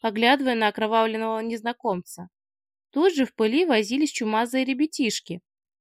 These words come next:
Один из них, мальчишка лет семи, подбежал и выпалил: «Дядька, а, дядька, ты волкодлака убил, а покажешь?» «Цыц, мелкота!» прикрикнул на него бородач. «Не видишь, человек еле стоит!»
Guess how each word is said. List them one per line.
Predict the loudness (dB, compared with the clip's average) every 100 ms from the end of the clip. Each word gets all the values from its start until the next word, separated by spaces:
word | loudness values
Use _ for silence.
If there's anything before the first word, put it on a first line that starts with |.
| _ _
Один | -2 0 2 0
из | 2
них, | 0 0 0
мальчишка | 0 2 0 2 0
лет | 0
семи, | 0 -2 0 -2 -6 _ _ _ _
подбежал | -4 0 4 6 6 4
и | 0
выпалил: | 2 2 2 -2 -2 -4 _ _ _ 4
«Дядька, | 8 8 6 6
а, | 8 8
дядька, | 10 8 6 -2 -4 -10 6
ты | 8
волкодлака | 10 10 10 10 10 10 8
убил, | 10 6 6 6
а | 8
покажешь?» | 8 8 8 10 8 6 -6 _ _ _ _ _ _ 6
«Цыц, | 6 6
мелкота!» | 4 6 6 8 4 4 _ _ _ _ _ _
прикрикнул | 0 2 2 0 2 2
на |
него | 2 2 0
бородач. | 2 2 2 2 -2 -6 _ _ _ _ -2
«Не | 4 6
видишь, | 6 4
человек | 4 6 6 6 6
еле | 4 4
стоит!» | 2 4 4 0